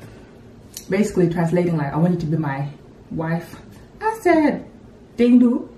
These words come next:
He's like, "Yeah." I'm like, "Yeah." I was just like, look at him like, "I know you're lying, like, stop the cap." He's like, "No, you can't be my wife. What's, what's, what's the matter?" I'm like, No, it's not that. It's just I'm, I'm very young, I'm Korean,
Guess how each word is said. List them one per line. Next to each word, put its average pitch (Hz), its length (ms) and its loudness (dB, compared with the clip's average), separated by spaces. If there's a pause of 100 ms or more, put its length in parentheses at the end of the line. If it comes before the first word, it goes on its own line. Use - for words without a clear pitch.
(440)
He's 233 120 -6
like, 285 200 -2
"Yeah." 302 320 0 (380)
I'm 143 60 -4
like, 135 160 -4
"Yeah." 165 520 0
I 233 160 2
was 277 80 -2
just 254 60 -4
like, 175 260 0 (160)
look - 160 -8
at 170 160 -2
him 170 80 0
like, 147 240 -4 (240)
"I 165 80 0
know 196 80 -2
you're 156 160 0
lying, 151 260 -6
like, - 220 -12 (1300)
stop 185 240 -6
the 170 100 -6
cap." 165 320 -6 (1200)
He's 214 120 0
like, 196 200 -2
"No, 226 320 0 (460)
you 214 1400 -2
can't 214 160 -2
be 214 80 -2
my 180 160 -2
wife. 175 340 -2
What's, 185 160 -2
what's, 196 160 -10
what's - 460 -10
the 170 80 -2
matter?" 175 400 -4 (720)
I'm 294 80 0
like, 370 160 0
No, 466 240 4
it's 440 100 -4
not 453 320 -2
that. 180 500 2
It's 160 120 -2
just 202 160 -2
I'm, 156 220 0
I'm 147 100 2
very 185 240 4
young, 151 560 0
I'm 135 180 -6
Korean, 156 720 2